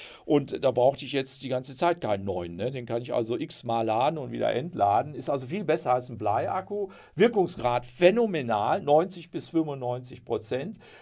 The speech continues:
Die Kosten, die Kosten halten sich so in, in der Begeisterung in Grenzen. Diese Dinger sind einfach verflixt teuer. Ungefähr dreihundert bis fünfhundert Kilowattstunden pro Euro. Äh, andersrum.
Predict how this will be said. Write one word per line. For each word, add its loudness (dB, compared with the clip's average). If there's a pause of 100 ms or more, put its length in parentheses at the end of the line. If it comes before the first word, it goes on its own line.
(120)
Die -6
Kosten, 4
die -6
Kosten 0
halten -4
sich -8
so 0
in, -6
in -10
der 2
Begeisterung 0
in -8
Grenzen. -4
Diese -8
Dinger -6
sind -8
einfach -6
verflixt -6
teuer. 4 (320)
Ungefähr 2
dreihundert 4
bis -10
fünfhundert -4
Kilowattstunden -2
pro 0
Euro. 2
Äh, -4
andersrum. -2